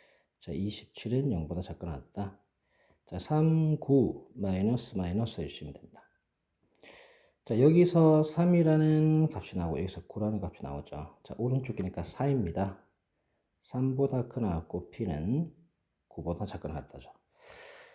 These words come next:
자, 저희가 지금, 어, 이 P의 범위고 제가 X 범위를 구해야 되는데, 자, P가 삼의 X제곱입니다. 그죠? 그럼 지수를 보게 되면, 자, 구가 삼의 제곱이니까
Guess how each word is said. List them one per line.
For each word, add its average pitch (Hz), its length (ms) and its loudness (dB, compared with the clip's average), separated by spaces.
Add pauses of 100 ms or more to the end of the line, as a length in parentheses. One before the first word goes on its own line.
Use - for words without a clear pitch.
(460)
자, - 100 2
저희가 180 240 10
지금, 190 400 8
어, 135 260 8
이 160 200 6
P의 247 500 6
범위고 113 520 2
제가 107 280 0
X 196 380 2
범위를 143 360 6
구해야 98 220 0
되는데, 80 320 -4
자, 80 260 -12
P가 175 360 0
삼의 170 380 4
X제곱입니다. 92 840 -4
그죠? 131 340 -6 (100)
그럼 82 200 -8
지수를 131 500 0
보게 92 220 -2
되면, 85 600 0 (1500)
자, - 180 -16
구가 - 220 -8
삼의 107 260 -2
제곱이니까 92 880 -4